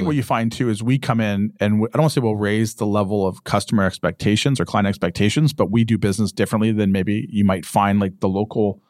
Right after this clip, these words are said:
Speaker 2: you know, Kamloops broker who does residential and commercial. And eventually with time, clients kind of, you know, gain that expectations that now you're forcing that market to try to, like, uphold itself to try to keep up with you.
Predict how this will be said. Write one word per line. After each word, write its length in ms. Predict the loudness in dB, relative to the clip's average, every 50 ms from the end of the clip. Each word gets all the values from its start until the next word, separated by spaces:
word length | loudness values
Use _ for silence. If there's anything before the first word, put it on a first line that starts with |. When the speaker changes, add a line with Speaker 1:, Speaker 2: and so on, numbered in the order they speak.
| _ _ _ _ _
Speaker 2:
you 100 | 2 2
know, 60 | 2 2
Kamloops 480 | 2 0 2 2 2 2 0 -2 -6 -8
broker 420 | -2 0 2 2 2 2 -2 0
who 100 | 0 2
does 200 | 0 0 0 0
residential 360 | 0 0 0 0 -2 -2 -4 -6
and 200 | -4 0 0 0
commercial. 520 | 0 2 2 2 2 2 2 0 0 0 -4 _ _ _
And 60 | 0 2
eventually 300 | 2 2 0 0 0 -2
with 140 | -2 -2
time, 500 | -4 -2 0 2 2 2 2 0 -2 -4 -6 _ _ _ _ _ _ _ _
clients 440 | -2 0 2 2 2 2 0 -4 -6
kind 240 | -4 -2 0 0 2
of, 200 | 0 -2 -4 -8 _ _ _
you 160 | -4 0 2
know, 140 | 2 2 0 -2 -6 -12 _ -20 _ _ _
gain 200 | 2 4 4 4
that 140 | 4 2 0
expectations 800 | -2 -4 -2 -2 -2 -2 2 2 2 2 4 2 0 0 0 0
that 180 | -2 -2 -2
now 160 | 0 0 0 0
you're 240 | 0 0 0 -2
forcing 480 | -2 -2 -2 0 0 0 0 -2 -2 -2
that 180 | 0 0 0 0
market 360 | 0 0 0 0 -2 -4 -4
to 60 | -4
try 180 | -2 0 0 0
to, 140 | 0 0 0
like, 280 | 0 -2 -4 -4 -6 _ _ _ _ _ _ _ _ 0
uphold 380 | 0 2 2 2 4 4 4 4
itself 360 | 2 -2 -2 0 0 0 0
to 60 | -2
try 120 | -6 -4 -4
to 60 | -4
keep 200 | -2 -2 0 0
up 100 | 0 -2
with 140 | -2 -4 -4
you. 160 | -6 -6 -6